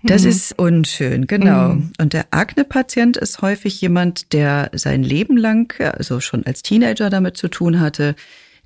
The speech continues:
Speaker 1: die ganze Erwachsenenzeit damit so ein bisschen weitergelaufen ist und dann, ja, sozusagen in der Lebensmitte merkt, dass sich einfach die Stellen ein bisschen verändern, dass die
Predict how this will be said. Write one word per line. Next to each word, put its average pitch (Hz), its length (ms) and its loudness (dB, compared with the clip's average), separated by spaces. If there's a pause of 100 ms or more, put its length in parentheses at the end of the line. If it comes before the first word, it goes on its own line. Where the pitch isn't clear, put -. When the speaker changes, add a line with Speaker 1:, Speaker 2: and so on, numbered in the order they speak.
Speaker 1:
die 160 60 2
ganze 156 320 -2
Erwachsenenzeit 160 800 -2
damit 135 260 -2
so 123 80 -4
ein 127 60 -2
bisschen 131 320 -2
weitergelaufen 180 720 0
ist 160 180 -2
und 151 220 -2
dann, 156 400 0 (140)
ja, - 240 -2 (100)
sozusagen 151 300 -2
in 156 80 0
der 156 80 2
Lebensmitte 156 500 0
merkt, 143 300 -2
dass 151 80 -2
sich - 260 -6
einfach 147 240 -2
die 139 220 -4
Stellen 208 500 0
ein 240 140 0
bisschen 233 280 -2
verändern, 185 460 0
dass 165 140 -4
die 160 240 -2